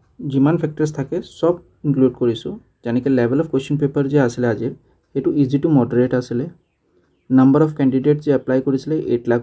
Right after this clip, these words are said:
প্লাছ কৰিছিলে। এভেইলেবিলিটি অফ ষ্টাডি মেটেৰিয়েল, এইটো মোৰ দেন লাষ্ট ইয়েৰ হয়, কাৰণ এতিয়া বহুত নতুন নতুন চেনেল খুলি গৈছে,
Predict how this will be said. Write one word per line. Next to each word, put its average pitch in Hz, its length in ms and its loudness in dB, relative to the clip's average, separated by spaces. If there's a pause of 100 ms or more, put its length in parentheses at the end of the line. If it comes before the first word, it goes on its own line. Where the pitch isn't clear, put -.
(100)
প্লাছ 123 260 -2
কৰিছিলে। 127 440 -4 (920)
এভেইলেবিলিটি 175 640 4 (220)
অফ 147 180 0 (180)
ষ্টাডি 147 320 -2
মেটেৰিয়েল, 139 440 0 (480)
এইটো 165 300 -6
মোৰ 147 280 2
দেন 165 200 0
লাষ্ট 127 360 -2
ইয়েৰ 147 140 4
হয়, 139 180 -6 (440)
কাৰণ 147 280 2
এতিয়া 147 260 0
বহুত 123 320 0
নতুন 135 240 2
নতুন 135 220 2
চেনেল 139 240 4
খুলি 139 200 0
গৈছে, 135 280 0